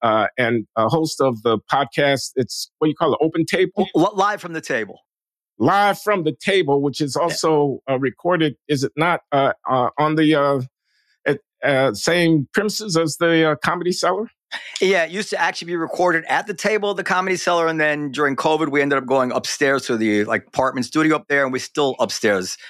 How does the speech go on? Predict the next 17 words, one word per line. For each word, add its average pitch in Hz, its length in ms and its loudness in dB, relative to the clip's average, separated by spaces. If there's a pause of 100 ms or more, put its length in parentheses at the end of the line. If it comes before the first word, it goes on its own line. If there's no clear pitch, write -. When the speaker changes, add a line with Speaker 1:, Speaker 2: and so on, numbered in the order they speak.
(300)
Speaker 2:
Uh, 98 240 2
we 98 80 -2
just 92 140 -10
got 98 140 0
in 92 80 0
the 90 60 0
habit, 90 420 -2
but 78 160 -6
yes, - 360 -2 (200)
on 127 100 2
the 127 60 -4
Speaker 1:
No-, 113 60 -14
Speaker 2:
premises. 123 500 -2 (580)
Speaker 1:
Noam 143 220 2
is 123 100 0
my 117 160 2
friend. 139 480 0